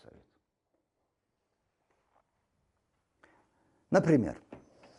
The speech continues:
пришел к нам какой-то человек, физически слабый, физически слабый, нет у него храбрости,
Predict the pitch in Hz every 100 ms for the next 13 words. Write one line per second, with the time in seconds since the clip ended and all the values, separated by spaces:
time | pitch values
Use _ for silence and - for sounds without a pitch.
0 | - - 143 135 220 175 156 143 185 170
1 | - 175 185 180 - - - _ - 330
2 | 370 - 269 277 214 269 262 233 254 190
3 | - _ _ _ _ _ _ _ _ _
4 | _ _ _ _ _ - - - - 302
5 | 214 147 - 143 160 156 151 165 233 233
6 | 175 156 - 135 160 151 131 120 - -